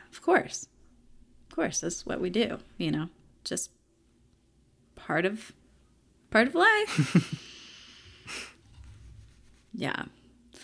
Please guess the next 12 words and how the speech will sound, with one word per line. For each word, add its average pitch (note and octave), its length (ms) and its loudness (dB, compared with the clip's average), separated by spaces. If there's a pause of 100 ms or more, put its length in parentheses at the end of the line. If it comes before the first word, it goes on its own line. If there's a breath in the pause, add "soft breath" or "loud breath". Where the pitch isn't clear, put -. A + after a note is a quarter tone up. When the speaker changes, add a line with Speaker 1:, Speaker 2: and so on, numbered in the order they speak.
(1300 loud breath)
Speaker 1:
Um, E3+ 800 6 (4000 loud breath)
what, B3 680 4 (1300)
has A#3+ 220 4
there C#4+ 160 6
been D4 640 4 (180)
anything A#3 400 6
surprising E3 840 0 (1040)
Speaker 2:
Hmm. F2 320 0 (1400 loud breath)
Speaker 1:
within E3+ 380 -2
this D#3 240 -2
last D3+ 380 -2
year? D3 320 0